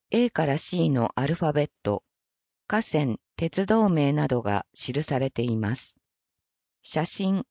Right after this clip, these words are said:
終わり。立川アーミーエアアーセナル、陸軍航空工廠、ターゲッツイン東京エリア、リポートナンバーワンエーフォー、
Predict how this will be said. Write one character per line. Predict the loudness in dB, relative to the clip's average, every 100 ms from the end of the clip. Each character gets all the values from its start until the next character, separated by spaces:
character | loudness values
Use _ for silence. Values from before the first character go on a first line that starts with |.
| _
終 | -6 -4 -4
わ |
り。 | -6 -8 -12 _ _ _ _ _ _ _ _ _ _ _ _ _ _
立 | 0 0 0
川 | 0 2 4 4 4
ア |
ー | 2
ミ | 2 0 -2 -10 _
ー | 4
エ | 4
ア | 4 2 4
ア | 2
ー | 4
セ | 0
ナ | 0 -2
ル、 | -4 -12 _ _ _ _ -6
陸 | -2 0
軍 | 2 2 0
航 | 2 4 4
空 | 0 0
工 | 2 2 2
廠、 | 2 0 0 -4 _ _ _ _ _ _ _
タ | 2 4
ー | 4
ゲ | 2
ッ | 0
ツ | -4 0
イ | 0
ン | -2
東 | 0 0 2
京 | 2 4 4
エ | 2
リ | 0
ア、 | -2 -4 _ _ _ _ -2
リ | 0
ポ | 2 2
ー | 4
ト | 4
ナ | 4
ン | 4
バ | 2 2 0 -4 _
ー | 0
ワ | 2
ン | 2 0
エ | 0 0
ー |
フ | 0 0
ォ | 2 0
ー、 | -4